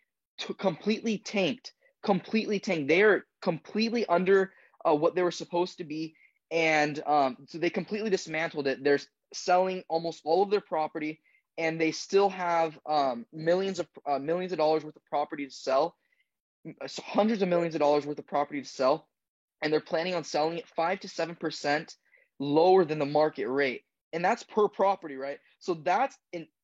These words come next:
extremely high amount of money. <laughs> And, and you know what the C E O said? The C E O, all he said was, "We expected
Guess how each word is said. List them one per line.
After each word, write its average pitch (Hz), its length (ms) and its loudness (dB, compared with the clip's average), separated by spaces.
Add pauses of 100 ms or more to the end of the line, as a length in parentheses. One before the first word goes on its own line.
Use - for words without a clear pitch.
extremely 233 1040 -4
high 185 520 -2
amount 165 360 -4
of 147 100 -10
money. 156 320 -4 (140)
<laughs> - 160 -12
And, 262 240 0
and 196 100 0
you 196 60 -2
know 226 60 4
what 247 100 -2
the 214 80 -4
C 208 280 -8
E 170 60 6
O 180 140 6
said? 220 300 -4 (220)
The 175 100 -2
C 226 280 -4
E 220 60 6
O, 214 180 6 (100)
all 190 180 6
he 240 140 2
said 214 280 -4
was, 170 260 2 (380)
"We 190 200 -4
expected 226 840 -4